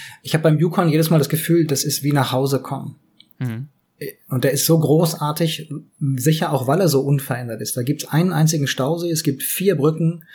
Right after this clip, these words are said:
Speaker 1: sonst ist der Yukon seit Jahrhunderten, Jahrtausenden nahezu unverändert.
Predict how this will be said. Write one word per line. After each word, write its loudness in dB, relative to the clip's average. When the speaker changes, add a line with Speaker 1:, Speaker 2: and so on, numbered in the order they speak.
Speaker 1:
sonst 0
ist -4
der 2
Yukon 0
seit -2
Jahrhunderten, 2
Jahrtausenden -2
nahezu -2
unverändert. -4